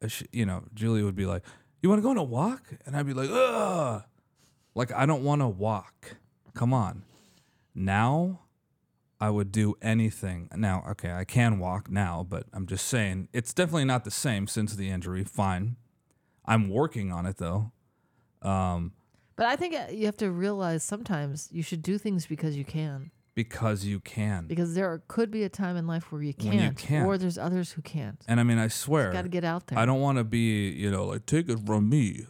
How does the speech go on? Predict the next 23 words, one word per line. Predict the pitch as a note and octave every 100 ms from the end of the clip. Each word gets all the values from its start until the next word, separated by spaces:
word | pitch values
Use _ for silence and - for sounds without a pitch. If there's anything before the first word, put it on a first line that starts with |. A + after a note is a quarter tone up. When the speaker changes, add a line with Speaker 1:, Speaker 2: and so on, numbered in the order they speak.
| _ _ -
Speaker 1:
but | F#2+ G#2
I'm | F#2+ F#2+ F#2
genuinely | F#2 G#2+ A2 A2+ A2 F#2+ F#2
saying | - G2 G2+ A2+ A#2
from | - G2+
the | G2+
<laughs> | -
bottom | - C#3 A#2+
of | C3+ A#2
my | A2 G#2
heart, | G2 A2+ F#2 - _ _ _ _ _ _ _ -
it, | G2 F2 - _ _ _ _ _ _
man, | G2 F#2+ F#2+ F2+ E2+ - _ _ _ _ _ -
I | G#2
appreciate | G2+ - A2+ A2 - G2+ F2+ - _ _
so | - - A2
much. | G2 F#2 C#2+ - - - _ _ _ _ _ _ _ _ _ -
I | A#2+
always | C#3+ D#3 C3+ G#2+
did, | C3+ B2 F#2 F2
but | F2 G2
I | F#2+
just | F#2 G#2+ -